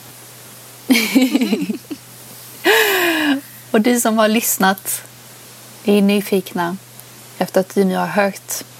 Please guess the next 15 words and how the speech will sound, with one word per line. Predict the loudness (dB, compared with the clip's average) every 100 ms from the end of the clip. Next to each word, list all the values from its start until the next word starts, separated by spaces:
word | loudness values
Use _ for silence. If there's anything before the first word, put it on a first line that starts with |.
| -20 -2
det | 0
du | 2
har | 0
hört. | 0 0 -4 -16 -18 -16 0
Vad | 2 4
är |
din | 2 2
dröm? | 0 -4 -8 -14 -20 -20 -20 -20 -16 -16 -18 -20 -20 -20 -20 -20 -20 -20 -20 -20 -20 -20 -20 -20 -20 -20 -16
Skriv | -4 -2 2
gärna | 2 2 0 0 -2 -2 -4 -4
till | 0 0
oss | -2
på | -6
sociala | -4 -2 0 0 0
medier. | 0 2 0 -2